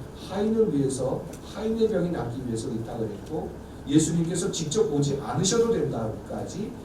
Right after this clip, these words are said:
이야기를 했습니다. 그런데 예수님께서는 이 백부장의 믿음을,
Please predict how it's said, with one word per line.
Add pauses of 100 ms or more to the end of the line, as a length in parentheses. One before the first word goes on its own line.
(180)
이야기를
했습니다. (580)
그런데
예수님께서는
이
백부장의
믿음을,